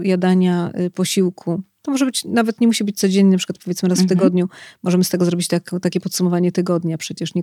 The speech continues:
Speaker 1: niekoniecznie każdego dnia, że siadamy z rodziną do stołu, to możemy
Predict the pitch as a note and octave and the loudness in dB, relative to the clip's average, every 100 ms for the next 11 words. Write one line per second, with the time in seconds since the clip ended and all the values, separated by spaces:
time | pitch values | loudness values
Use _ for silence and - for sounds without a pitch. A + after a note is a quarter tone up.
0 | - F3 E3 E3+ E3+ - F3 E3+ F3 E3+ | -4 -4 -2 -2 -2 -4 -2 -2 -2 -2
1 | E3+ E3 F3 A#3 - - - - F3 F3 | -2 0 -2 -4 -10 -20 -20 -8 -4 0
2 | F#3 F#3+ - F#3+ F3+ F3+ F#3 F#3 F3 F3+ | 2 2 2 2 4 4 4 2 2 2
3 | F3 F3+ E3+ F3 F3 E3+ - D#3+ E3 A3 | 2 2 4 2 0 -2 -2 0 0 0
4 | G#3+ G#3 G#3 G3+ | 2 2 4 2